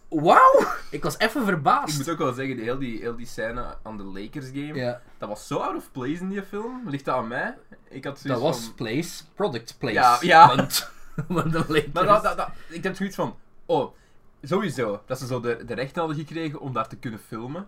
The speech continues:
Speaker 1: Uh-huh.
Speaker 2: En als ze gezegd hebben van, "Hoe de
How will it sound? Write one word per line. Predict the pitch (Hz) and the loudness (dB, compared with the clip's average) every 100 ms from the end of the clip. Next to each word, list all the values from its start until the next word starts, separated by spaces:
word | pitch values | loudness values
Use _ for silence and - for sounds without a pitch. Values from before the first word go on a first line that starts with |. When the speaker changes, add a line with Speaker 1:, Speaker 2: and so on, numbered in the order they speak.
| - | -6
Speaker 1:
Uh-huh. | 113 117 139 - - - _ - | -2 -2 -4 -12 -20 -20 _ -8
Speaker 2:
En | 135 | -2
als | 131 120 | -2 -2
ze | |
gezegd | 110 120 143 160 | -10 -8 -8 -8
hebben | 160 135 | -6 -4
van, | 107 - - - - | -6 -10 -20 -20 -20
"Hoe | - | -4
de | 202 | -4